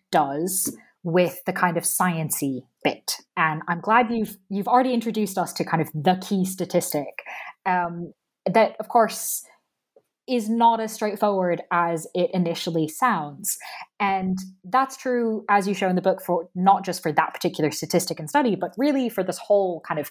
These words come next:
area. So I'm wondering if you can tell us a bit about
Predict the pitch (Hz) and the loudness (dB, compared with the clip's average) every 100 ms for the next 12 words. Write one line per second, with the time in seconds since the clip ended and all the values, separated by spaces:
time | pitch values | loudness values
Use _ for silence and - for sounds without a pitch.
0 | _ 175 175 170 147 156 _ - - _ | _ 0 2 0 -4 -10 _ -20 -20 _
1 | _ - - 233 220 - _ - 240 320 | _ -14 -2 0 0 -4 _ -2 0 0
2 | 381 339 262 247 233 208 - 202 208 - | -2 -4 -2 0 0 0 -2 -2 -2 -4
3 | 175 - 190 180 185 180 190 185 185 | -4 2 2 2 -4 -2 0 -2 -8